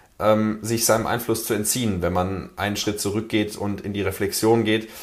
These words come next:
und vielleicht mit der Beurteilung etwas wartet, ähm, und, äh,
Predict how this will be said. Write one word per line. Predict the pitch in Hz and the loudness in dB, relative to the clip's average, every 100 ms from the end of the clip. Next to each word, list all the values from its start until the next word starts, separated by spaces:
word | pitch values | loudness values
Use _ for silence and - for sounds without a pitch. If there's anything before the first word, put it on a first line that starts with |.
| - - | -14 0
und | 110 110 - | 0 0 -4
vielleicht | - 113 110 120 - - | -2 4 4 4 -4 -6
mit | 113 113 | 0 2
der | |
Beurteilung | 107 110 135 135 113 113 113 | 4 4 2 4 4 4 2
etwas | 120 - 110 - | 0 2 2 4
wartet, | - 101 117 117 - _ _ _ _ _ _ _ _ - - | 4 4 2 0 -12 _ _ _ _ _ _ _ _ -10 0
ähm, | 104 104 107 107 - | 4 6 6 2 0
und, | 110 110 107 - - | 2 4 2 0 -2
äh, | 95 98 98 82 | 2 4 6 4